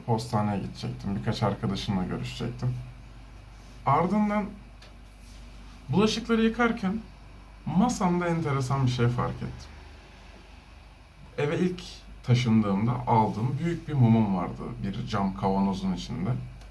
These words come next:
Ve mum bitmişti, mumun ip kısmı bitmişti en azından. Mumu yakamıyordum artık. Geriye sadece,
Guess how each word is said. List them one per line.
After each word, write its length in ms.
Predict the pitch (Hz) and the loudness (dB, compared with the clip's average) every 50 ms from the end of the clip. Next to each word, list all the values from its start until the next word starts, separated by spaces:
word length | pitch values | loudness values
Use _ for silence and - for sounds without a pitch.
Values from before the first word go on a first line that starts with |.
| - - - - - - - - - - - - | -18 -20 -20 -20 -20 -20 -20 -20 -20 -18 -8 -2
Ve 280 | 120 156 185 196 185 - - - - 135 147 | 2 4 4 4 4 0 -4 -6 -6 -2 2
mum 280 | 175 208 220 220 208 190 | 4 6 6 6 6 6
bitmişti, 540 | 196 196 - 190 202 202 190 - - - 107 | 2 0 0 -2 -2 0 -2 -2 -4 -2 0
mumun 420 | 104 113 117 127 160 165 - - - - | 4 6 6 6 6 4 0 -4 -4 -6
ip 200 | 170 - - - | -6 -6 -6 -6
kısmı 340 | - 131 123 - 156 156 143 | -6 -6 -4 -4 -4 -4 -4
bitmişti 460 | 135 123 - 110 101 95 - - 107 | -4 -4 -2 -2 -2 -2 -2 -2 0
en 100 | 101 95 | 0 0
azından. 340 | 92 90 - 92 95 95 95 | 0 0 -2 -2 -2 0 2
Mumu 240 | 104 110 120 131 127 | 6 6 6 8 8
yakamıyordum 640 | 120 - - - 127 120 110 98 95 90 90 87 87 | 8 6 6 6 6 6 6 6 4 0 -2 -4 -4
artık. 360 | 85 87 90 - - - - | -4 -6 -6 -8 -12 -10 -6
Geriye 280 | 107 117 120 127 131 - | -4 -2 0 0 0 0
sadece, 560 | - - 151 - - 185 190 - 151 175 | 0 0 0 0 0 0 -2 -2 -2 -2